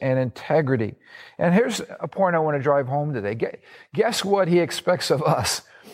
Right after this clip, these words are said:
He expects us to act in the same way he acted. He, he modeled justice for us. And now he wants us, while we're here on earth, to be men and women of God who promote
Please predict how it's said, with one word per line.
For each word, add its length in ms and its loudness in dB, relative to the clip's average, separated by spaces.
He 100 2
expects 540 0
us 260 0
to 180 -2
act 280 0
in 120 -6
the 100 -2
same 380 -2
way 240 0
he 360 -2
acted. 360 -4
He, 200 0
he 260 2
modeled 800 2
justice 520 0
for 360 0
us. 260 -6
And 120 -4
now 200 0
he 200 -2
wants 420 0
us, 360 2
while 280 0
we're 260 2
here 220 4
on 140 -2
earth, 280 0
to 120 2
be 160 4
men 240 0
and 160 -2
women 280 0
of 160 -4
God 300 2
who 100 -2
promote 520 0